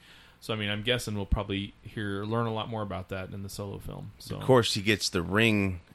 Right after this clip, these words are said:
Speaker 2: after his dad dies. Does that make, does that make you the Black Panther, or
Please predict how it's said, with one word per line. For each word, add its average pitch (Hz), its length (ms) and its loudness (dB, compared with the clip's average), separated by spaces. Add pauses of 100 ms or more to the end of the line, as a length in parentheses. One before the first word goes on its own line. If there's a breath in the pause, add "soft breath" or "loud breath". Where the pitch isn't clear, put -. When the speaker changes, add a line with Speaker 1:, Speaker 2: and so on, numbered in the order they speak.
Speaker 2:
after 101 300 2
his 82 120 0
dad 90 300 4
dies. 82 580 -2 (280)
Does 95 60 -6
that 95 140 4
make, 92 440 0
does 90 160 -2
that 90 200 4
make 90 240 0
you 117 80 4
the 107 100 4
Black 107 320 4
Panther, 113 540 0
or 87 380 2